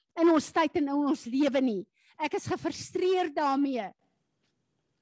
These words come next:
En ek besef, ek moet dadelik repent, want hierdie is nie die, my gemeente nie. Dis sy gemeente. Ek kan niks doen nie. As hy nie iets deur my doen, as hy nie 'n woord deur my laat vloei nie, as hy nie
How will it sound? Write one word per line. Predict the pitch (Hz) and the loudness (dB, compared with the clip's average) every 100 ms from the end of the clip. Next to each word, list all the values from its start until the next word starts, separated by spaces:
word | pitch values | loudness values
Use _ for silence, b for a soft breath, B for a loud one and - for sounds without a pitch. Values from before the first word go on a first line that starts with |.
| _ _ | _ _
En | 311 320 | -2 0
ek | 277 | 0
besef, | 311 - - 381 277 _ _ _ - | -6 -6 -4 -4 -6 _ _ _ -12
ek | 262 | -2
moet | 320 | 0
dadelik | 240 240 262 285 | 2 0 0 -4
repent, | 269 269 233 233 190 - _ _ _ | -4 -4 -4 -6 -8 -12 _ _ _
want | - 381 | 0 2
hierdie | - 320 339 | 4 4 4
is | 311 - | 4 4
nie | 277 | 4
die, | 269 262 247 | 4 2 2
my | 240 254 | 2 2
gemeente | - 247 226 220 208 | 0 0 2 0 -2
nie. | 190 180 - _ _ | -2 -4 -8 _ _
Dis | 247 - | -2 0
sy | 254 | -4
gemeente. | 220 254 202 190 185 180 - _ _ _ B B - | 0 0 2 0 -2 -8 -14 _ _ _ B B -4
Ek | 330 - | -2 4
kan | 320 | 6
niks | 285 285 - | 6 4 0
doen | 247 214 | 2 2
nie. | 196 - | 0 -4
As | 254 | -4
hy | 277 359 | 0 0
nie | 381 330 | 0 -2
iets | - - - | -4 -8 -2
deur | 240 311 349 | 2 4 4
my | 262 247 247 | 2 2 2
doen, | 240 220 185 165 b b | 2 2 0 -8 b b
as | 311 294 | -4 0
hy | 330 | 4
nie | 359 381 | 4 4
'n | |
woord | 269 349 269 | 4 2 2
deur | 202 277 320 | 0 2 2
my | 302 302 | 2 2
laat | 285 262 - | 0 -2 -2
vloei | 311 311 | 2 4
nie, | 247 185 B B B _ - | 2 0 B B B _ -2
as | 349 | 0
hy | 415 | 0
nie | 415 | 0